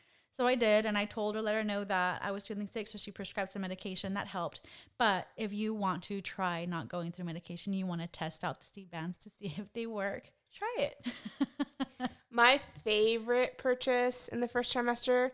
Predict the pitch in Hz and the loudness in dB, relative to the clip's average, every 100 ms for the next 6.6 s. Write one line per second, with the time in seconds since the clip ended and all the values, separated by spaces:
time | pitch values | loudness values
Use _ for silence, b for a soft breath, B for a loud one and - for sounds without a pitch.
0 | B B B B 233 233 233 233 220 220 | B B B B 6 8 10 8 8 6
1 | 214 214 208 208 214 214 214 208 - 220 | 6 4 4 4 4 2 4 2 4 2
2 | 208 - 214 202 - - - 220 208 - | 2 0 0 0 -6 -8 2 2 2 -4
3 | _ _ 226 214 214 233 285 330 214 233 | _ _ -12 -4 2 6 8 8 8 6
4 | 220 214 208 202 220 214 214 208 - 214 | 6 6 4 0 -2 0 0 0 0 2
5 | 208 214 208 202 233 233 220 208 208 214 | 0 -2 0 2 2 2 0 0 -2 -2
6 | 214 208 - - - | -2 -4 -4 -4 -6